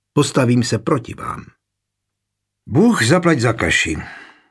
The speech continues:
poděkoval jí trochu rozpačitě řezník Matouš Šerling. Na okamžik sklopil pohled k podlaze a pak dodal: „Máš asi pravdu.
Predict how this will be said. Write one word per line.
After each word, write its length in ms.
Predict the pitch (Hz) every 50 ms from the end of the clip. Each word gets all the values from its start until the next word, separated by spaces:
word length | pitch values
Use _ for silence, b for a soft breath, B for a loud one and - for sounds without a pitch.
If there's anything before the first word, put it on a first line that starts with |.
| B B -
poděkoval 560 | - 131 131 160 160 160 151 143 147 147 143
jí 300 | 139 139 143 147 147 139
trochu 400 | - - - 104 - - 87 85
rozpačitě 800 | 87 95 95 - - - - 120 117 - - 117 117 - 117 107
řezník 580 | 101 107 104 92 95 98 98 101 101 98 - -
Matouš 440 | 92 87 85 - 104 95 90 - -
Šerling. 680 | - - - 80 73 - - - - - - - - - - _ _ _ _ _ _ _ _ _ _ -
Na 80 | 123 -
okamžik 580 | 156 113 160 151 139 135 123 - 143 - - _ - - - - _
sklopil 560 | - - - - - 120 110 - - 123 120
pohled 400 | 120 120 120 104 113 110 98 -
k 80 | - _
podlaze 460 | - 113 107 104 110 113 104 110 113
a 80 | 113 110
pak 160 | - 110 98
dodal: 560 | 92 87 92 95 90 98 95 92 92 90 85 - _ _ _ _ _ _ _ _ _ _ _ _ _ -
„Máš 180 | 120 104 95
asi 220 | 92 - - 87 78
pravdu. 480 | - - 80 78 80 76 - 85 85